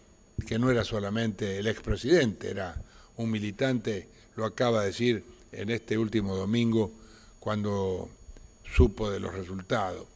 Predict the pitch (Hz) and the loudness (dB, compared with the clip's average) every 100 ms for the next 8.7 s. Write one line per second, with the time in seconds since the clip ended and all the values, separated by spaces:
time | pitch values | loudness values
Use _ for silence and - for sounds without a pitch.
0 | - - - - 139 156 160 156 123 127 | -20 -20 -16 -2 0 4 4 6 6 6
1 | 143 143 151 143 127 117 110 101 - 110 | 6 4 2 0 0 2 0 -2 -2 2
2 | 127 117 110 107 104 101 127 123 117 92 | 4 6 4 2 0 -2 0 2 2 0
3 | 82 - - - - - - 196 220 156 | -4 -12 -20 -20 -20 -16 -10 -2 2 4
4 | 127 131 120 117 110 - 113 101 87 - | 4 4 2 2 -2 0 0 0 -6 -14
5 | - - - - - - 131 156 170 139 | -20 -20 -20 -20 -20 -16 -6 2 4 4
6 | 123 107 135 123 104 92 - 120 - 110 | 2 4 6 6 4 0 0 0 2 2
7 | 127 117 104 - 98 104 98 92 107 107 | 6 6 4 0 0 0 -2 -4 -2 0
8 | 104 95 90 95 98 120 | 0 0 -4 -6 -2 -2